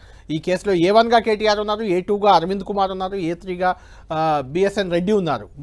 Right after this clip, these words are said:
ఆ ఇద్దరికి కూడా మళ్ళీ ఈడీ నోటీసులు ఇచ్చింది, ఏసీబీ విచారణకు పిలుస్తుంది. మొత్తానికి ఈ, ఈ వ్యవహారం అనేది ఇప్పుడు చాలా కీలక అంశంగా మారింది. కేటీఆర్ అరెస్ట్ అవుతారా అనేది, ఆ, తేలాల్సిన అవసరం ఉంది. ఎందుకంటే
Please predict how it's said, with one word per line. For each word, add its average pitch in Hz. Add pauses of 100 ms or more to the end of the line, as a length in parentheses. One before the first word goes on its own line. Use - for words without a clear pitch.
ఆ 156
ఇద్దరికి 185
కూడా 202
మళ్ళీ 208 (260)
ఈడీ 185
నోటీసులు 190
ఇచ్చింది, 190
ఏసీబీ 180
విచారణకు 180
పిలుస్తుంది. 185 (280)
మొత్తానికి 240 (120)
ఈ, 208
ఈ 220
వ్యవహారం 226
అనేది 220
ఇప్పుడు 202
చాలా 190
కీలక 240
అంశంగా 202
మారింది. 113 (320)
కేటీఆర్ 247
అరెస్ట్ 208
అవుతారా 202
అనేది, 190 (680)
ఆ, 170
తేలాల్సిన 208
అవసరం 170
ఉంది. 123
ఎందుకంటే 214